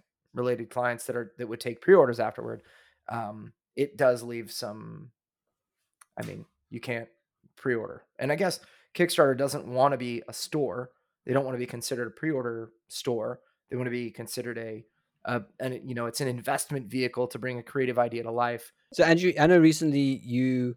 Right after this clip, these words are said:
Speaker 2: made an update to Deliverance, which you probably should cover, where you had promised something and you <laughs> kinda had got everything s-, sent
Speaker 1: Mm-hmm.
Speaker 2: to manufacturing. Like,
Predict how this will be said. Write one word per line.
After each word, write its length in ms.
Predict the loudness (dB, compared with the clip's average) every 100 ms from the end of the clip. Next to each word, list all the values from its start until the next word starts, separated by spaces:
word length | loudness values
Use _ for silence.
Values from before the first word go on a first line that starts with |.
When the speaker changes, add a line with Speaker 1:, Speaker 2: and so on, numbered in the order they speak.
| -2
Speaker 2:
made 220 | 0 2
an 20 |
update 360 | 0 0 0 0
to 120 | -4
Deliverance, 640 | 0 2 2 0 -2 -4 -4
which 220 | -6 -6 -16 -20 -12
you 100 | 0
probably 160 | 0
should 180 | 0 -4
cover, 440 | 0 0 0 -6 -10 _ _ _
where 440 | 4 6 6 4 2
you 140 | 0
had 160 | 0 0
promised 440 | 2 4 4 2
something 540 | 0 -2 0 -2 -2 -6 _ _ -4
and 180 | 0 2
you 60 | 2
<laughs> 0 |
kinda 220 | 4 6
had 140 | 6
got 140 | 8 6
everything 480 | 4 2 2 0 -8 _ _ _ _ _ _ _ -16
s-, 200 | -12 -10 -2
sent 240 | 0 0
Speaker 1:
Mm-hmm. 40 |
Speaker 2:
to 60 | 0
manufacturing. 580 | 0 2 4 4 2 -2
Like, 160 | -2